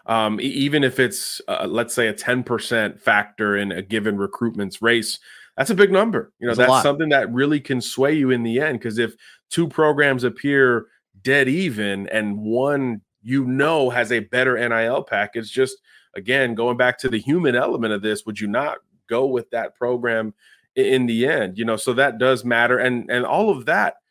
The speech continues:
Speaker 1: has fluctuated, right? How much has Auburn flipped its percentage from, or perception from an N I L standpoint? You know, it's happening at different places. Florida's
Speaker 2: Mm-hmm.
Speaker 1: repairing their N I L image after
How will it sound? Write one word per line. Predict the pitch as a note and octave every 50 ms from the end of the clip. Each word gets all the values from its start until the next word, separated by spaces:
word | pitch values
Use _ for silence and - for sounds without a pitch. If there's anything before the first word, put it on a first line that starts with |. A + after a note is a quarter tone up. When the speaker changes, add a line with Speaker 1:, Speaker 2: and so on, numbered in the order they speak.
| _ _ _ _ -
Speaker 1:
has | C#3 C#3 C3
fluctuated, | - - - C3 A#2 - - - - G2+ F#2+ F2+ F2 E2+ E2+ G2+
right? | A2 B2+ A#2+
How | A#2+ C#3+ D#3
much | F3+ F#3+ F3+ -
has | D3+ C3+ -
Auburn | - B2+ C#3+ D3 C#3+ C#3 B2 A2+
flipped | - - C#3+ B2+ -
its | - A#2+ -
percentage | - - A2+ - - A2+ A2 G#2+ G2+ F#2+ F#2 - - _ _ _ _ _ _
from, | _ - C3 B2 A#2 A#2 -
or | A#2 A#2 G#2+
perception | - - B2 - - C3 A#2+ - - A#2+ A2
from | G#2 - C3+ B2 A#2+
an | A#2
N | G#2+ A#2+ A#2+
I | A#2 A#2 A#2
L | A#2 A2+ G#2+
standpoint? | - - - G#2 F#2+ F2 - - - F#2 E2+ - -
You | - G#2
know, | G#2+ A2+
it's | A2+ -
happening | - C3+ C#3+ - C#3+ C#3 B2+
at | A#2+ A2+ G#2 G2+
different | B2 A#2+ - G#2+ G2+ -
places. | - B2+ C3 C#3 C3+ - - F#2+ F2+ F#2 - _ _ _ _
Florida's | - C#3 D3 D3+ D#3 D3 B2+
Speaker 2:
Mm-hmm. | G#2+ A#2
Speaker 1:
repairing | A#2 - - - C3 C#3 D3 C3+ A#2+ A2 A2
their | G#2+ A2 A2 A2+
N | A#2+ A#2 A2
I | G#2+ A2 A2
L | G#2+ G#2+ G#2+
image | A2 G#2+ G#2 G2+ F#2+
after | A2 G#2 G#2 G#2 - G#2+ G#2 G2